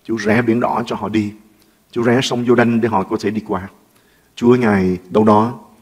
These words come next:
có một giếng dầu không hề cạn để tiếp trợ. Và bởi phước hạnh Chúa Ngài dành ban và yểm trợ. Thật Đức Chúa Trời của chúng ta là Chúa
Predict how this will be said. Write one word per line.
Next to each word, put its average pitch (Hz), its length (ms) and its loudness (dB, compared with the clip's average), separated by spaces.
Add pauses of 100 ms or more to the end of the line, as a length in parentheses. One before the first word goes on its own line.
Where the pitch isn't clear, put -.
(280)
có 117 100 -4
một 104 120 0
giếng 131 160 -2
dầu 101 340 2
không 110 160 -10
hề 98 120 -6
cạn - 260 -6 (680)
để 190 160 -2
tiếp 190 300 -2
trợ. - 140 -4 (680)
Và 98 80 -8
bởi 104 140 2
phước 104 200 -6
hạnh 95 240 -8
Chúa 123 280 2 (100)
Ngài 92 320 -6 (840)
dành 101 240 -4
ban 104 340 2
và - 100 -4
yểm 110 200 -6
trợ. - 140 -8 (760)
Thật - 200 -8
Đức 117 100 -6
Chúa 135 140 -2
Trời 104 220 2
của 104 120 -4
chúng 107 220 -8
ta 101 220 0
là 98 140 0
Chúa 135 380 0